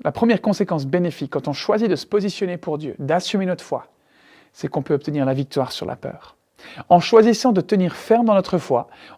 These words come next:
on obtient la victoire sur la peur. Ça arrive souvent qu'on soit enfermé dans des fonctionnements à cause de ces peurs, comme on l'a vu tout à l'heure.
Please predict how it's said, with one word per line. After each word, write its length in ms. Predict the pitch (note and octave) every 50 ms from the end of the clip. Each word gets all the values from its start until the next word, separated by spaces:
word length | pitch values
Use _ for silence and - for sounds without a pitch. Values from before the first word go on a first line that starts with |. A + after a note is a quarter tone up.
| _
on 140 | D#3+ D#3+ E3
obtient 260 | E3+ E3 - - F3
la 80 | D#3 C#3+
victoire 400 | C#3+ D#3+ C#3+ - - D3 C#3+ -
sur 100 | - D3
la 120 | - C#3
peur. 340 | - D#3 D3+ E3 - - _ _ _ _ - - -
Ça 180 | - - - F3
arrive 220 | F3+ F#3 G#3+ F#3+
souvent 560 | - - - C4 F#3+ G3+ G#3 B3+ E4+ - - _ - _
qu'on 140 | - F#3+
soit 160 | - - - F#3+
enfermé 400 | G3 F#3 - A3+ G#3 G#3 A3 G#3+
dans 140 | G3 F#3
des 100 | D#3 E3
fonctionnements 680 | - - A#3 A#3 G#3 - - G#3 F#3+ F3 D#3 D3+ F#3 A3 - - - - - - -
à 100 | D#3+ E3
cause 340 | - - B3+ - B3+ G3+ D3+
de 80 | D3+
ces 160 | C3+ - -
peurs, 280 | C3 - - - - -
comme 180 | - D3 C#3 C3+
on 40 |
l'a 100 | C3 C3
vu 100 | C3 C3+
tout 180 | C3 - - C#3+
à 60 | B2+
l'heure. 340 | A#2+ A2+ - - - - _